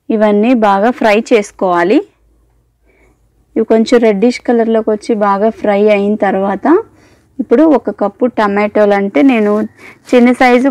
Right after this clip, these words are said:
మూడు టమాటాలు కట్ చేసి వేసుకున్నాను. చిన్న సైజు రెండు ఉల్లిపాయలు వేసుకోవాలి. పది పచ్చిమిరపకాయలు వేసుకోవాలండి. ఇవి ఎక్కువ కారం లేవు, అందుకే నేను పది పచ్చిమిర్చి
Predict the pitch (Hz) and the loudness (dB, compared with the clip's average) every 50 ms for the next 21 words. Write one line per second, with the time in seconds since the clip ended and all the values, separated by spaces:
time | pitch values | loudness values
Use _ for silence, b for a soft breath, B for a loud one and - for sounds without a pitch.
0 | 262 240 233 233 233 - 220 214 220 226 226 240 240 233 - 220 208 - - - | 2 2 0 -2 -2 -2 -2 -2 -2 -2 -2 -4 -4 -2 -4 -4 -6 -6 -6 -4
1 | 226 220 214 - 233 214 202 202 - - - 208 190 190 190 190 196 240 311 415 | -4 -4 -4 -4 -4 -4 -4 -4 -6 -10 -12 -8 -6 -2 -2 -2 0 2 0 0
2 | 415 - _ _ _ _ _ _ _ - - 302 302 269 262 247 294 269 262 247 | -2 -6 _ _ _ _ _ _ _ -6 0 2 4 4 4 4 4 4 4 4
3 | 240 294 339 330 302 233 220 214 214 214 220 220 - 240 233 233 220 208 208 208 | 4 2 2 2 2 2 2 2 2 2 0 0 0 0 0 2 2 0 -2 -2
4 | - - - 226 202 202 214 277 302 - - 214 208 208 - 233 220 208 - - | -4 -6 -4 -2 -2 -2 -2 -4 -4 -4 -2 -2 -2 -2 -2 -2 -2 -2 -4 -8
5 | - 240 233 _ _ - 240 226 214 202 202 202 196 - - - 214 202 196 196 | -8 -8 -8 _ _ -4 -2 -2 -2 -2 -2 -4 -6 -10 -8 -4 -4 -2 -2 -2
6 | 196 190 202 254 285 269 220 214 196 180 - - 240 233 - 214 196 196 196 202 | -2 -2 -2 0 0 0 0 0 -2 -4 -2 -4 -4 -2 -2 -2 -2 0 0 0
7 | 226 240 240 240 226 208 202 208 240 294 320 269 233 220 214 - - 240 233 226 | 2 2 2 4 2 2 0 2 2 2 4 2 2 0 -2 -4 -4 -4 -2 -2
8 | 254 269 - 247 220 202 202 208 214 202 202 - - 233 220 - - | -2 -2 -2 -2 -2 -2 -2 -2 -2 -4 -4 -6 -8 -8 -6 -4 -4